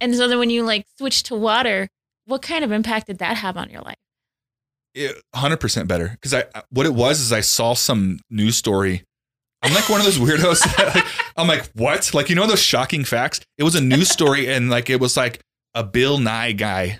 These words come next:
Speaker 2: like, not literally Bill Nye, but, like, a scientist, doctory person. And they were like,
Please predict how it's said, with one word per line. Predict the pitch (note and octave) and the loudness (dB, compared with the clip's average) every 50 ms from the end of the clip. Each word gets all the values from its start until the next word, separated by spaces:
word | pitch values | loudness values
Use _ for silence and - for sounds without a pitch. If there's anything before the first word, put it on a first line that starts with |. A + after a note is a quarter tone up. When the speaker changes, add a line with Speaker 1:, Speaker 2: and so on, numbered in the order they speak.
| _ _ - | _ _ -8
Speaker 2:
like, | G#2+ G#2 | -6 -4
not | B2 B2 C3 C#3 A2 | -2 -4 -4 -2 -2
literally | A#2 C#3 C#3 C#3 C#3+ C#3+ | -2 0 2 2 2 2
Bill | C3 C#3+ C3+ | 2 2 0
Nye, | B2 A2 G#2+ A#2 B2+ | 2 2 0 0 0
but, | A#2+ C3 A2 | 0 -2 -2
like, | G#2+ A2 - | -2 -2 0
a | A2 G2 G2 - _ | -2 -4 -4 -6 _
scientist, | - - - A#2+ A#2 A2+ A2+ A2+ A2 - A#2 - - | -10 -6 -4 -2 0 0 0 0 -2 -4 -6 -6 -6
doctory | G2+ F#2 F#2+ - - A#2+ A2+ A2 | -8 -8 -8 -6 -4 -4 -4 -4
person. | - - A#2 A#2+ - - C#3 - _ _ _ _ _ _ _ _ _ _ - | -2 -2 -4 -2 -2 -4 -6 -8 _ _ _ _ _ _ _ _ _ _ -4
And | B2 A#2+ A2+ A2 | 0 0 2 4
they | A2 A2+ | 4 4
were | A#2 A#2+ | 4 4
like, | A#2 A2+ A2 A2+ A2 - - | 4 4 2 0 -4 -6 -14